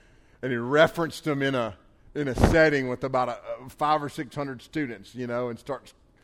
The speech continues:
talking about this singer, and, like, none of the kids in there really knew who this <laughs> guy was. And I remember thinking, "Oh, note to self, at least if you're gonna use a name, use one that's been,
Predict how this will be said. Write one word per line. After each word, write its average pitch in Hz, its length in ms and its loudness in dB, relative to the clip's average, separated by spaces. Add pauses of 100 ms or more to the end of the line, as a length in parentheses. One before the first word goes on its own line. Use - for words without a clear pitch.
(180)
talking 135 260 -2
about 131 240 -6
this 135 140 -4
singer, 143 420 -6
and, 117 180 -6
like, 117 200 -6
none 147 220 -4
of 143 60 -2
the 131 60 -4
kids 113 280 -6
in 113 80 -10
there 107 120 -10
really 104 160 -12
knew 104 80 -12
who 107 120 -12
this 98 180 -16
<laughs> - 40 -20
guy 117 160 -6 (240)
was. 127 300 -10
And 120 100 -14
I 123 100 -10
remember 120 220 -8
thinking, 113 320 -10 (480)
"Oh, 165 180 -2
note 147 320 -2
to 131 100 -12
self, 123 400 -4 (400)
at 175 200 0
least 196 720 -2 (220)
if 147 120 -6
you're 156 100 -2
gonna 160 160 0
use 151 280 -2
a 151 60 -2
name, 117 340 -4 (340)
use 147 280 -4
one 156 180 -2
that's 135 220 -4
been, 135 400 -4